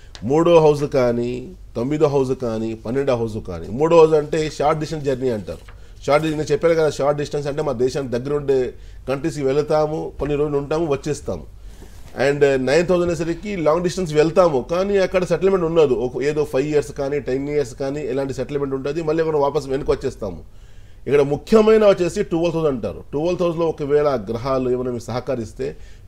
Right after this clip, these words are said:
తప్పకుండా హండ్రెడ్ పర్సెంట్ అక్కడ మీ పిఆర్ వచ్చేస్తుంది, మీరు సెటిల్ అయిపోతారు. అంటే మీరు జీవితం అక్కడే ఉంటుంది, మళ్ళీ మీ పిల్లలు కూడా అక్కడే ఉంటారు, అదే మీరు, ఆ, మీరు డెవలప్ అయిపోతారు, అక్కడే మీరు ఉండిపోతారు. So ఆ విధంగా ఈ ఫారిన్ ట్రావెల్ అనేసరికి ఈ రకరకాల ప్రశ్నలకి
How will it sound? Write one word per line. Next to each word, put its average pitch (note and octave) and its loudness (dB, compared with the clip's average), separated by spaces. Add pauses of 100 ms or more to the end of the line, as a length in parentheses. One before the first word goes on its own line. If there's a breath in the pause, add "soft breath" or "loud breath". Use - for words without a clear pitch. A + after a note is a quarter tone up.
(180)
తప్పకుండా E3 4
హండ్రెడ్ C#3+ -4
పర్సెంట్ D3 -6
అక్కడ D3 -2
మీ B2+ 0
పిఆర్ C#3 0
వచ్చేస్తుంది, C#3 -6
మీరు D#3+ -2
సెటిల్ D3 -2
అయిపోతారు. D3+ -2 (340 soft breath)
అంటే A#2 -4
మీరు C3+ -2
జీవితం C#3 -4
అక్కడే C#3+ 0
ఉంటుంది, C#3 0
మళ్ళీ C3 -2
మీ B2 -2
పిల్లలు C3 -2
కూడా C#3 0
అక్కడే C#3 -2
ఉంటారు, C3+ -4 (380 soft breath)
అదే D#3 6
మీరు, C3+ 0
ఆ, C3+ 2
మీరు C#3+ -2
డెవలప్ D#3 8
అయిపోతారు, D3 2
అక్కడే E3 -2
మీరు F#3 -2
ఉండిపోతారు. D#3 2
So C#3+ 0
ఆ D3 8
విధంగా D#3+ 4 (340 loud breath)
ఈ D#3 0
ఫారిన్ E3+ 8
ట్రావెల్ F#3+ 8
అనేసరికి E3+ -2 (120)
ఈ F3 4
రకరకాల F3+ 4
ప్రశ్నలకి D3 0